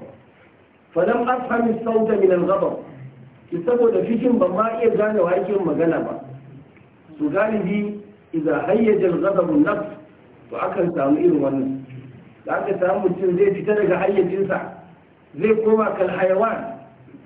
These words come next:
In dai ba ya yi aiki da umarnin manzon Allah sallallahu alaihi wasallam ba, da yake gaya ma wani sahabi, "La taghdab." Ma'ana, "La tunfiz ghadabak." Kar ka yi abin da kake yake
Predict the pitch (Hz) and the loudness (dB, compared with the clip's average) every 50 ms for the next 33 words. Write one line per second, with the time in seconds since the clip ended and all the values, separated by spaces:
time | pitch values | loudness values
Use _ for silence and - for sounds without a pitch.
0 | - - - 208 220 226 220 214 233 233 233 226 208 196 185 170 165 175 180 190 | -20 -18 -6 -2 0 0 2 2 2 2 2 4 2 2 0 0 0 0 0 2
1 | 196 202 - - - 208 208 - - 180 180 165 151 143 143 147 - - - - | 2 0 0 2 2 2 2 0 -2 -6 -6 -2 -2 0 0 0 -2 -4 -6 -8
2 | - - - - - - - _ _ - 160 160 160 151 143 156 175 190 - 185 | -12 -16 -18 -20 -20 -20 -20 _ _ -4 -2 0 2 2 2 2 2 2 2 0
3 | 160 151 - 160 160 135 - 127 - - 147 147 - - 131 131 - - - 160 | 0 0 0 0 -2 -2 0 0 0 2 0 0 -2 -4 -6 -6 -6 -4 -2 0
4 | 160 165 160 151 - - - 143 147 135 131 120 - - 160 175 185 175 160 151 | 0 0 0 -2 -4 -4 -4 -4 -4 -4 -4 -6 -6 -4 -2 -2 0 0 -2 -2
5 | 143 165 190 202 208 214 - - - - - - - - - - 156 180 196 - | 0 0 0 0 -2 -4 -6 -10 -14 -16 -20 -20 -20 -20 -8 -2 0 2 2 2
6 | - - 180 - - 208 214 202 190 180 185 196 202 214 214 202 190 196 202 202 | 2 2 2 2 2 2 2 2 0 0 0 0 0 -2 -2 -2 -2 -2 0 0
7 | 202 202 208 214 208 202 - - - - 131 151 185 196 202 202 208 196 - 208 | 0 0 -2 -2 -4 -4 -8 -14 -12 -6 -2 0 0 0 0 0 0 -2 -2 -2
8 | 208 175 170 156 175 170 156 - - - - - - - - - - - - - | -4 -4 -4 -2 -2 -2 -2 -2 -4 -10 -14 -18 -20 -20 -20 -20 -20 -20 -20 -20
9 | - - - - - - - - - - - 117 135 151 165 175 - 208 226 226 | -20 -20 -20 -20 -20 -20 -20 -20 -20 -18 -10 -6 -2 -2 0 0 2 0 0 -2
10 | - - 240 247 240 233 - 233 220 214 180 175 - 196 190 - 180 160 - - | -2 -2 0 2 2 2 0 0 0 0 0 0 0 0 0 2 2 0 0 -2
11 | - - - - - - - - - - - - - _ _ _ _ _ _ _ | -4 -8 -12 -18 -20 -20 -20 -20 -20 -20 -20 -20 -20 _ _ _ _ _ _ _
12 | - 208 240 262 262 - 233 233 233 233 226 220 208 233 240 226 196 185 180 185 | -4 0 0 0 0 0 0 0 0 0 -2 -2 -2 -2 -2 0 0 0 0 -2
13 | 208 208 - 214 214 214 214 180 175 | -4 -6 -2 0 0 0 2 2 0